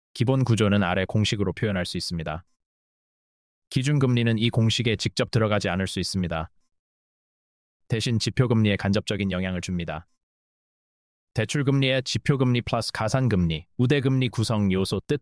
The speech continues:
금리에 영향을 주는 요인 지표금리 은행의 자금 조달 비용을 반영한 기준 코어 픽스, 금융체 씨디, 코어리어 등 가산금리 차주와 상품별 위험 비용을 반영한 금리 신용도, 담보, 대출 종류,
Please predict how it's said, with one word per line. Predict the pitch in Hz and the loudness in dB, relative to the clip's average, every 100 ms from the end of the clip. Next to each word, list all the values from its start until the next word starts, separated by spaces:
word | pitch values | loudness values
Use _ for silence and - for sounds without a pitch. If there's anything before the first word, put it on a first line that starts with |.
| _ | _
금리에 | - 113 107 98 | 0 2 2 0
영향을 | 92 113 120 120 104 | 0 0 0 0 0
주는 | 113 104 92 | 0 2 2
요인 | 101 107 98 - | 2 2 0 -2
지표금리 | 117 - 135 120 117 107 | -6 -2 0 2 2 2
은행의 | 98 98 95 | 2 2 0
자금 | - - 98 104 | -2 -4 0 0
조달 | 104 101 95 | 0 -2 -2
비용을 | 98 95 92 | -2 -2 -4
반영한 | 95 92 95 92 | -4 -4 -2 -4
기준 | - 98 101 92 | -6 -4 -4 -4
코어 | - 117 | -2 -2
픽스, | 101 117 87 - - _ _ | 0 -2 -4 -8 -12 _ _
금융체 | - 123 139 131 147 | 0 2 2 0 0
씨디, | 127 - 117 101 95 - | -2 0 0 2 0 -4
코어리어 | - 135 131 127 110 101 92 | -4 0 0 2 2 2 0
등 | 87 95 90 | 0 -2 -2
가산금리 | - 107 123 120 104 104 95 | -4 -2 0 0 2 2 0
차주와 | - 123 104 98 85 | -2 -4 0 0 0
상품별 | 80 139 131 135 117 110 95 | -2 -4 -2 0 0 0 0
위험 | 98 92 | 0 0
비용을 | 92 92 87 80 - _ _ _ _ _ _ _ _ _ | -2 -4 -4 -6 -10 _ _ _ _ _ _ _ _ _
반영한 | - 120 131 131 131 | -6 -2 -2 -2 -2
금리 | 131 123 127 127 | 0 0 0 -2
신용도, | - 135 117 92 82 - _ | 0 0 2 2 -2 -6 _
담보, | - 95 92 90 82 _ | -2 0 2 0 -4 _
대출 | - 113 - 123 | -2 0 0 2
종류, | 101 92 85 | 2 2 0